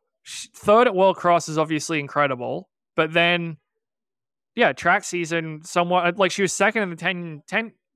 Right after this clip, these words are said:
Kenyan ten K trials, but she only ran eight thirty-two in the three thousand in Oslo. That's her personal best on the track, and she went out in eight twenty-seven for this race. So, I don't know.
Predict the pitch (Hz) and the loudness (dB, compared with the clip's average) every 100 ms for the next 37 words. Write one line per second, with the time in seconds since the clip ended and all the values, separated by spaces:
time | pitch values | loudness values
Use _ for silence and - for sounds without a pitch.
0 | - 180 170 147 226 254 143 - 123 117 | -6 -4 -4 -4 -4 -2 -6 -4 -6 -4
1 | 143 196 156 _ _ _ _ _ - 233 | -2 0 0 _ _ _ _ _ -6 -2
2 | 330 311 269 247 - _ _ _ _ _ | 0 2 0 0 -6 _ _ _ _ _
3 | _ - 254 269 - 247 226 214 - - | _ -2 -2 -2 2 2 2 -2 -2 2
4 | 180 135 180 185 - 247 269 185 170 160 | 0 -2 -6 -6 -4 -4 0 2 2 0
5 | 165 170 277 254 147 104 - _ _ 208 | -4 0 0 0 -6 -8 -14 _ _ 0
6 | 277 262 262 214 254 - 220 214 233 208 | 2 2 0 2 0 0 0 0 0 -4
7 | 170 - 240 135 - _ 165 - 208 247 | -8 -2 -2 -2 -6 _ -12 -6 -2 0
8 | 240 190 202 214 208 196 190 - 220 180 | 0 -2 -2 -2 -4 -8 -6 -2 0 0
9 | 139 143 _ _ _ _ _ _ _ 180 | -4 -10 _ _ _ _ _ _ _ -4
10 | 160 - 151 139 - - - _ _ - | -4 -2 -4 -4 -6 -18 -20 _ _ 0
11 | 185 175 170 - _ _ _ _ _ _ | 2 4 2 -4 _ _ _ _ _ _
12 | _ _ _ 170 180 151 127 | _ _ _ -6 -4 -4 -6